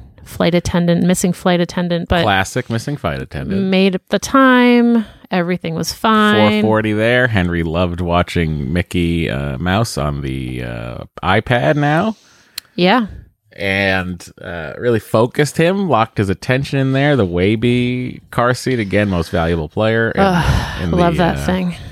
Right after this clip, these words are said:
Speaker 2: It's expensive, but it's worth it now, having traveled twice with it and having traveled not with it.
Speaker 1: Yes.
Speaker 2: I would not travel without it.
Speaker 1: It also means you don't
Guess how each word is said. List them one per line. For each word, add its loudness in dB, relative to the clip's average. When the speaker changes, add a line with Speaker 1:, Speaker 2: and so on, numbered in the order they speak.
Speaker 2:
It's -4
expensive, 0
but 0
it's -10
worth -2
it 2
now, 2
having 4
traveled 0
twice 2
with 0
it 2
and -4
having -2
traveled -2
not -2
with 0
it. 0
Speaker 1:
Yes. -2
Speaker 2:
I 4
would 4
not 2
travel 0
without -6
it. -14
Speaker 1:
It 0
also 2
means 2
you 2
don't 2